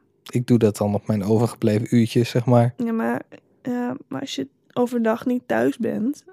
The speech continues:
Speaker 2: als je gewoon op kantoor zit,
Speaker 1: Ja.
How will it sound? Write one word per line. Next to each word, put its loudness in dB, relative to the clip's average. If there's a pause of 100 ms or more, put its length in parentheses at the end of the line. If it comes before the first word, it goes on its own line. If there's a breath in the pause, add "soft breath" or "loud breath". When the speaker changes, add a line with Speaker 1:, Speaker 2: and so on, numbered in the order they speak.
Speaker 2:
als -16
je -4
gewoon -2
op -6
kantoor 0
zit, -4
Speaker 1:
Ja. 4